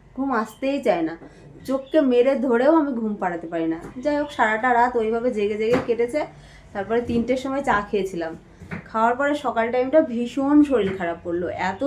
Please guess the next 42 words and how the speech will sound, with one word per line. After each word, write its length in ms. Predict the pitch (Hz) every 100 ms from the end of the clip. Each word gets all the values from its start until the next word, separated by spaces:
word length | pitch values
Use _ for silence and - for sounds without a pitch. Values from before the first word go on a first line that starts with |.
| 285
শরীর 220 | 294 277 294
খারাপ 160 | 311 311 302
করলো 180 | 294 269 269
কি 100 | 262 214
বলবো। 300 | 196 175 156 156 - - - - -
তারপর 220 | 233 240 247
ভাবলাম 240 | 247 247 247
যে 60 | 240 214
না, 60 | 208
শুয়ে 180 | 240 240
বসে 160 | 240 254 233
থাকলে 240 | 226 233 233
হবে 160 | 240 311
না, 60 | 320 220 214
টুকিটাকি 420 | 269 277 285 277 285 226
আমার 220 | 233 262 247
যা 80 | 277
কাজ 140 | 233 226 -
থাকে 220 | 220 226 262
সে 80 | 254 240
সমস্ত 260 | 247 247 262 254
কাজগুলো 320 | 214 214 233 240
সারতে 260 | 226 208 233
হবে, 140 | 226 247
স্নান 200 | 247 214 220
করতে 200 | 240 233 247
হবে, 120 | 247 233
রান্না 220 | 196 202 196
করতে 200 | 185 190
হবে। 180 | 180 175 175 _ _ - -
যেহেতু 280 | 226 247 240 254
আমার 140 | 247 240
একলার 280 | 214 240 247 247
সংসার, 360 | 240 233 240 285 - - - - -
সবটা 280 | 233 220 - 226
আমাকে 220 | 233 240 254
নিজে 140 | 220 233
হাতেই 220 | 233 269 -
সামলাতে 340 | 214 190 190 196
হবে, 120 | 196 269
তাই 120 | 302
না? 60 | 226